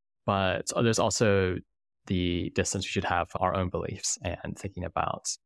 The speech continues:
them in comparison to the Stoics. And perhaps if you think about the Stoic tradition, some of their traditions may be more correct, more useful,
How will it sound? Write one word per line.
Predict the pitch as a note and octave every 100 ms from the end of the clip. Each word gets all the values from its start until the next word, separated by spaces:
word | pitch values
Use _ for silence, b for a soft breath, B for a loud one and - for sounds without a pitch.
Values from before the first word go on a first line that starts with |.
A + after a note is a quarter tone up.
| -
them | F2
in | E2
comparison | F2+ - F2+ - E2+
to |
the | -
Stoics. | - F2+ F2 F#2+
And | F#2
perhaps | F#2 F2 F2 -
if | G2
you |
think | G2+ F#2+
about | E2+ F2+
the |
Stoic | - F2+ F2 _ _ _ -
tradition, | G#2+ G2+ G2 F2+ F2 G#2 _ _ _ _ -
some | - F2
of | E2+
their | E2+ E2+ E2+ F2+ - _ _
traditions | - F#2+ E2+ - E2+ D#2+ -
may | G2 F2
be | E2+
more | E2+ E2+ - -
correct, | - G2+ F2+ -
more | F2 E2
useful, | F2 - - E2+ -